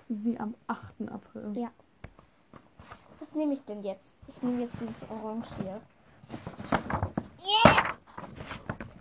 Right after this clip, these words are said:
Speaker 2: Okay, doch nicht. Ist eingerissen. Ich kann das nicht. Willst du das mal für mich probieren? Probieren?
Speaker 1: Ja.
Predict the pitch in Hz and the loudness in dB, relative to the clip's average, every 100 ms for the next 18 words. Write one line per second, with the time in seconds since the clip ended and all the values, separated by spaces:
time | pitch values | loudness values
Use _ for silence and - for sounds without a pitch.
0 | - - - - - - - - - - | 6 6 6 4 -2 -12 -18 -20 -20 -20
1 | _ _ - - 349 311 247 240 226 233 | _ _ -20 -4 -2 2 0 0 -4 -8
2 | - - - - - - - - 302 269 | -12 -10 -8 -8 -8 -8 -10 -2 -2 6
3 | 269 277 277 247 254 - 262 254 - - | 8 10 10 8 4 6 4 4 0 -20
4 | - - - - - 269 247 240 240 - | -20 -16 -10 -8 0 2 2 0 -2 -2
5 | 247 247 269 285 269 233 262 247 254 254 | -4 -2 0 2 4 2 2 4 2 2
6 | 247 254 247 277 359 - - 240 240 262 | 0 2 2 2 -2 -8 -4 2 2 2
7 | 359 - - 247 220 | -2 -10 -4 0 0